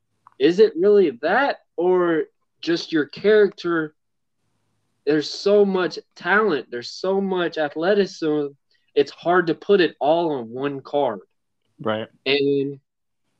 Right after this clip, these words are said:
Speaker 1: W W E has got favorites. And, I mean, we've seen it clearly. There's guys that they push to, just to make the crowd happy, and there's some that they,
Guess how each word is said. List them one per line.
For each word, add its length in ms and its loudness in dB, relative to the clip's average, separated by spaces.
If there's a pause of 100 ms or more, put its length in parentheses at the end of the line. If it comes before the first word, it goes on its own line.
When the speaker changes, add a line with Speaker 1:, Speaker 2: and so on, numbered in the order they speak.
(160)
Speaker 1:
W 180 0
W 260 0
E 60 -8
has 160 -6
got 320 -4
favorites. 680 -8
And, 260 -4
I 80 -4
mean, 480 -4 (100)
we've 220 -8
seen 240 0
it 120 -4
clearly. 420 2 (400)
There's 260 2
guys 320 0
that 160 -2
they 120 -2
push 420 -2
to, 420 -2 (580)
just 300 -4
to 80 0
make 280 0
the 60 -4
crowd 320 0
happy, 540 -2 (320)
and 140 -2
there's 360 2
some 300 0
that 180 0
they, 220 -2